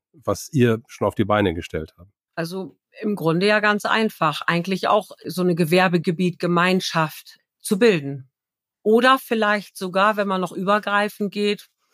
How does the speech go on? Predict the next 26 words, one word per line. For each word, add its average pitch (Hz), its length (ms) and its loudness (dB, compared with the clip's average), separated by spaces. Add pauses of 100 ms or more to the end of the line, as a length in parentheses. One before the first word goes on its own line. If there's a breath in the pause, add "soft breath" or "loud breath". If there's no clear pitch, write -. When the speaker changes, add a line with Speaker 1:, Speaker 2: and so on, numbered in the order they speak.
(360 soft breath)
Speaker 2:
äh, 170 180 0
ich - 180 -8
sag 190 220 0
jetzt - 180 -12
mal 180 200 0
so, 180 280 0
wir 175 160 0
haben 185 140 2
ja 175 220 2
auch, 165 380 -2
äh, 160 240 -4
Gewerbegebiet 170 760 -4
Tannhausen 170 720 -4
da, 208 320 -2 (440 loud breath)
äh, 180 180 0
zum 196 240 0
Beispiel 196 460 2
jetzt 160 300 -4
auch, 160 200 -4
ne, 214 180 -2
Sandhorst, 175 720 -2 (280 loud breath)
die 196 120 -2
Geschichte 170 720 -2
oder 170 240 0
dass 175 260 -2
die, 202 300 -2